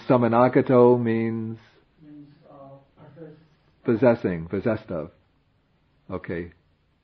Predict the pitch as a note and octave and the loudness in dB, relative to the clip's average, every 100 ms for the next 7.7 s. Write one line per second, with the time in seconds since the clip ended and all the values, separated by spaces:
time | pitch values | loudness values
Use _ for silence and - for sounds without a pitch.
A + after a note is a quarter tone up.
0 | _ _ _ _ A#2 G2 F#2 F2+ _ _ | _ _ _ _ -4 -2 -4 -8 _ _
1 | _ _ _ _ _ _ _ A2+ A#2 A2 | _ _ _ _ _ _ _ -4 -2 -2
2 | A#2 G#2+ G2 _ - A2 G2+ G2 F2 - | -2 -2 -4 _ -8 -8 -8 -10 -10 -18
3 | _ _ _ _ _ _ _ C#3+ C3+ C3 | _ _ _ _ _ _ _ _ -20 -20
4 | _ E3+ F3 - F3 - _ F3 D#3+ D#3+ | _ _ -20 -18 -20 -20 _ -18 -16 -18
5 | - _ _ _ - - B2 A2+ A2 A#2+ | -20 _ _ _ -20 -6 -2 0 2 2
6 | C3+ B2+ B2+ D3 C#3 - C3 A#2+ A#2 - | 4 2 2 0 -2 0 2 2 -2 -4
7 | A2+ G#2+ G2+ G#2+ F2+ F2 F2 | -2 2 2 0 -4 -12 -14